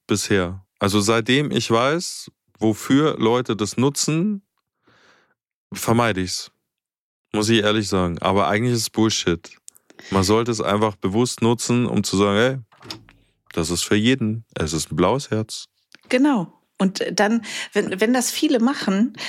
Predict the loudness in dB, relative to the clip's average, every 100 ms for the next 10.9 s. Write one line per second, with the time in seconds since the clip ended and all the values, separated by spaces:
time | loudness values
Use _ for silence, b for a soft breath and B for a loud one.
0 | B 2 4 4 2 2 2 2 2 2
1 | 2 2 2 2 2 0 2 0 0 -2
2 | -2 -2 -4 -4 -4 -6 -14 _ _ _
3 | _ _ _ _ -2 0 2 -2 -16 -20
4 | _ 0 4 6 4 4 4 2 2 -2
5 | -4 _ -14 -6 -2 0 0 2 2 4
6 | 4 2 2 0 2 0 0 0 0 0
7 | 0 0 -2 0 2 0 0 -2 2 4
8 | 4 4 2 0 0 2 0 2 2 2
9 | 2 2 0 0 2 2 2 2 2 0
10 | -2 2 2 2 2 2 2 2 0